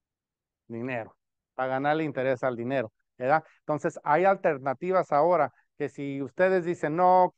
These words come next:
no quiero reportar todos mis ingresos porque no le quiero pagar al I R S", entonces ya hay programas donde me das los doce meses de tu negocio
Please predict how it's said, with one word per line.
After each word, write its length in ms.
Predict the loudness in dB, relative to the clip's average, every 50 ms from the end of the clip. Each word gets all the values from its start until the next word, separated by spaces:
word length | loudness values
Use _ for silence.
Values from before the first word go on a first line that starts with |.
| _
no 240 | -8 -4 -4 -4 -4
quiero 300 | _ -2 0 0 0 0
reportar 500 | 0 -2 -4 -6 -6 -4 -2 -2 -4 -2
todos 200 | -2 -4 -4 -4
mis 180 | -4 -8 -10 -10
ingresos 420 | -8 -4 -4 -4 -2 -2 -4 -6
porque 260 | -4 -6 -6 -6 -6 -6
no 160 | -6 -4 -6
le 120 | -6 -6
quiero 240 | -4 -2 -2 -2 0
pagar 320 | 0 -2 -2 0 0 2
al 120 | 2 2 2
I 180 | 2 2 2
R 280 | 2 2 0 0 0 -2
S", 180 | -4 -6 _ _ _ _ _ _ _ _ _ _
entonces 480 | -10 -10 -8 -6 -6 -6 -4 -4 -4 0
ya 120 | 2 2
hay 100 | 2 2
programas 640 | 2 0 0 0 2 2 2 2 0 0 -2 -4 -6 _ _ _ _ _
donde 260 | -8 -6 -6 -6 -6 -6
me 120 | -6 -4
das 220 | 0 2 0 2 2
los 200 | 0 0 0 2
doce 320 | 2 0 2 0 -2 -4
meses 460 | -2 -2 -4 -4 -4 -4 -4 -6 -4
de 80 | -4 -4
tu 160 | -4 -4 -6
negocio 540 | -4 -2 0 2 2 0 0 -2 -4 -4 -6